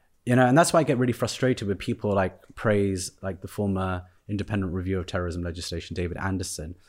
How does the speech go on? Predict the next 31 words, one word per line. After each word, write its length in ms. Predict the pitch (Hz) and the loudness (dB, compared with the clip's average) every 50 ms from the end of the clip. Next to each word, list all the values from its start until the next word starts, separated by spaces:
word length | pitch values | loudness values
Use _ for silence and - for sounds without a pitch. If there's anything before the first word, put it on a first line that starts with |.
| _ _ - | _ _ -4
Because 140 | - 110 110 | 0 2 6
David 300 | 131 160 175 170 165 156 | 8 8 8 8 6 6
Anderson 340 | 151 139 131 - - 117 107 | 6 4 4 2 0 -2 -2
comes 260 | - 127 120 120 117 | 2 2 2 2 2
along 300 | 113 104 101 101 101 98 | 4 4 4 4 4 4
in 60 | 95 | 2
his 80 | 90 90 | 2 4
very 200 | 95 98 98 98 | 4 4 4 4
liberal 320 | 95 92 87 98 92 90 | 2 0 -2 -2 -2 -2
way 180 | 87 90 87 87 | 0 0 0 0
and 120 | 87 90 | -2 -2
he 60 | 90 85 | -2 -2
says, 260 | - - 92 87 - - | -2 -2 -4 -4 -4 -2
"Oh, 360 | 151 151 151 160 156 147 143 | 0 2 2 4 4 4 4
well, 320 | 131 139 139 139 131 - - - - - - - - | 6 6 6 6 6 4 -2 -14 -16 -16 -16 -6 4
you 100 | - 135 | 6 8
know, 340 | 135 139 135 131 131 123 113 - - - - - - _ - | 10 12 12 12 10 8 6 0 -8 -20 -20 -20 -20 _ 2
it's 160 | - 143 - | 2 4 8
not 180 | 175 180 - - | 8 8 8 10
only 360 | - 165 165 160 151 147 135 127 | 10 10 12 12 12 12 12 12
Muslims 640 | 131 127 113 - - - 127 107 98 95 95 - - | 10 8 6 4 2 2 4 4 4 4 2 2 2
who 160 | - 123 113 | 4 6 6
are 80 | 110 104 | 6 6
being 200 | 110 113 110 123 | 6 4 4 4
impacted 460 | 123 123 - 113 107 92 - - 92 | 4 2 2 0 -4 -4 -6 -8 -6
this, 180 | 92 92 - - | -4 -4 -4 -2
by 140 | 104 98 95 | -2 -2 -2
this 160 | 85 87 - | -2 -4 -6
stuff. 260 | - - 98 87 - | -2 -2 -2 -2 -2
It's 100 | 90 - | -4 -4
also 560 | - 143 151 139 - - - 123 113 110 110 | 0 2 2 2 2 2 4 4 4 2 0